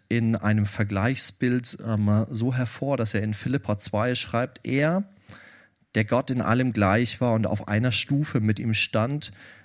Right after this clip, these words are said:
er nutzte seine Macht nicht zu seinem eigenen Vorteil aus.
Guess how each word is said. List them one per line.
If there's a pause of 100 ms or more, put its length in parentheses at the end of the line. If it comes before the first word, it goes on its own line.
(120)
er
nutzte
seine
Macht
nicht
zu
seinem
eigenen
Vorteil
aus.